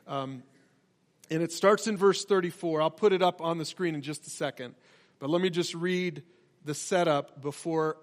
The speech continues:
I read what Jesus says. So it says in verse thirty-four, the, when the Pharisees heard that Jesus had silenced the Sadducees. So there were these two re-, religious groups back then in the Jewish faith,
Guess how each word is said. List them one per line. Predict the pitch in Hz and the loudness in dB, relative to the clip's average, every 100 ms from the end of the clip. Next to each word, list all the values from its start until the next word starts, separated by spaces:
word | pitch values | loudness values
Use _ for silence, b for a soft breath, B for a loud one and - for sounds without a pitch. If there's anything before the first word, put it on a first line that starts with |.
| - | -6
I | |
read | 147 147 160 | -4 -4 -4
what | 147 147 | -4 -6
Jesus | 117 151 151 147 123 | -8 -8 -6 -8 -8
says. | - 156 127 110 - - b b b b b | -4 -2 -2 -6 -14 -20 b b b b b
So | - 160 | -8 -4
it | - | 0
says | 196 180 | 0 2
in | |
verse | 196 196 - | 2 2 2
thirty-four, | 202 190 - 185 180 | 0 0 -2 0 0
the, | 165 160 - B B B - | 2 0 -2 B B B -6
when | 165 | -2
the | 170 | 0
Pharisees | - 214 240 226 247 - | 6 8 8 4 -2 2
heard | 233 220 | 2 2
that | 180 | -2
Jesus | 143 185 220 220 180 | -2 0 0 0 -2
had | 180 - | -4 -2
silenced | - 190 185 185 175 - | 6 6 6 2 -2 -6
the | - | -10
Sadducees. | 147 - 180 180 160 - 151 135 | -8 0 2 2 0 -6 -6 -4
So | 180 | 0
there | 180 | 4
were | 185 | 4
these | 190 170 | 4 -2
two | - 233 233 | -4 -4 2
re-, | 202 196 190 | 4 4 2
religious | 165 180 180 170 - | -2 2 0 -2 -8
groups | 165 156 - - b b b b b b | -6 -6 -8 -16 b b b b b b
back | 156 147 | -2 -2
then | 160 151 151 156 151 _ | -2 -2 -2 -6 -12 _
in | 156 | -8
the | 151 | -8
Jewish | 135 156 160 - - - _ _ _ _ _ | -4 -2 -2 -2 -10 -12 _ _ _ _ _
faith, | - - 147 143 139 - | -10 -4 -2 -2 -8 -18